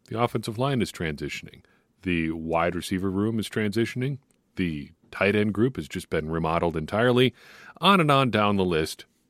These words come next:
things have changed a lot with the twenty twenty-three Packers. And so we find ourselves, for today's position preview, at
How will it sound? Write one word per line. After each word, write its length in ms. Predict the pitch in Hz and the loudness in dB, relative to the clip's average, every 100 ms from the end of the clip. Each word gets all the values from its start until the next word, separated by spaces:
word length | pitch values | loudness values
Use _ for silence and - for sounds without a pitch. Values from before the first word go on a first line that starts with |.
| _ | _
things 300 | - 92 95 | -2 0 0
have 140 | 95 85 | -4 -6
changed 440 | - 78 78 - | -2 -2 -2 -6
a 60 | 85 | -6
lot 320 | 69 65 69 | -6 -10 -12
with 140 | 90 85 | -8 -6
the 80 | 80 | -6
twenty 280 | 85 82 | -6 -6
twenty-three 420 | 80 87 85 95 - | -6 -4 -4 -4 2
Packers. 500 | 117 127 - - - - - - - | 4 2 -2 -16 -18 -20 -20 -20 0
And 160 | 147 139 | 4 6
so 100 | 175 | 6
we 120 | 139 | 6
find 260 | 143 131 117 | 4 4 4
ourselves, 440 | - 95 92 120 | 2 4 2 0
for 240 | - 95 | -4 -4
today's 360 | 85 - 85 82 | -4 0 0 0
position 480 | 90 82 80 85 73 | -4 -4 -4 -6 -6
preview, 380 | 80 73 90 101 | -4 -2 -2 0
at 280 | 90 90 | 2 2